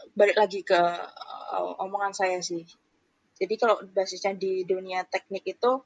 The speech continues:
sesuatu hit-, eh, kalau engineer ya, kita kan nanti kalau misalkan lulus titelnya as engineer ya, kalau yang S satu. Kalau yang D tiga atau diploma mungkin technician, tapi tetap aja berhubungan sama hitungan.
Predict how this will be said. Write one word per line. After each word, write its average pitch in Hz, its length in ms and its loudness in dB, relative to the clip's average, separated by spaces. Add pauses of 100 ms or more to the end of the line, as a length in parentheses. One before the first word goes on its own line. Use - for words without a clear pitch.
(160)
sesuatu 190 880 0
hit-, 190 240 -8
eh, 180 400 -2
kalau 196 160 2
engineer 214 400 6
ya, 175 160 6 (200)
kita 196 200 2
kan 226 160 0
nanti 208 240 0
kalau 190 240 4
misalkan 185 400 -2
lulus 202 320 -2 (240)
titelnya 185 360 0
as - 440 -6
engineer 185 400 -6
ya, 180 160 2
kalau 180 160 -2
yang 170 240 -4
S 170 160 -6
satu. 170 320 -6 (560)
Kalau 190 240 -2
yang 185 240 -6
D 180 80 -2
tiga 202 480 2
atau 214 80 -4
diploma 180 520 0
mungkin 196 200 -6
technician, 185 560 -4 (240)
tapi 196 160 -2
tetap 208 200 -6
aja 190 200 0
berhubungan 190 400 -8
sama 190 160 -8
hitungan. 190 520 -4